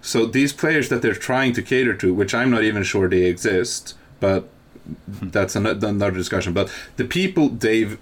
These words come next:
Speaker 1: mm, they've started aiming towards aren't gonna be playing competitively no matter what happens. And I think with every fighting game that comes out, we see new talent come, we see people,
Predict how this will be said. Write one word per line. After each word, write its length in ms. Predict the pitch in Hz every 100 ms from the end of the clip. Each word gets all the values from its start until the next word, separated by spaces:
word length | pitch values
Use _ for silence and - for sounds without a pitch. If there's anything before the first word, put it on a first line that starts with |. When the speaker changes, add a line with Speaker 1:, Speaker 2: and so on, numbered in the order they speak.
| -
Speaker 1:
mm, 340 | 113 104 98 - 110
they've 280 | 110 107 98 -
started 400 | - - 107 98 -
aiming 320 | 107 107 98
towards 640 | 95 87 85 - - - - - - - - - - - - - - -
aren't 300 | 123 135 147
gonna 220 | - 127 117
be 120 | 113
playing 300 | - 107 101
competitively 680 | 104 95 98 90 92 95
no 120 | 98 98
matter 200 | 98 101
what 220 | 127 123
happens. 600 | 117 - - - - - - -
And 120 | 107
I 60 |
think 280 | 107 120 113 -
with 320 | 110 117 -
every 340 | 131 151 156
fighting 420 | 160 117 110 107
game 440 | 98 90 92 104 120 - - -
that 120 | 95
comes 260 | - 123 123
out, 240 | 104 95 - - -
we 80 |
see 260 | 113 - 185
new 200 | 175 131
talent 340 | 127 117 120
come, 240 | - 92 95
we 100 | 98
see 240 | - 143
people, 560 | 143 127 117 117 107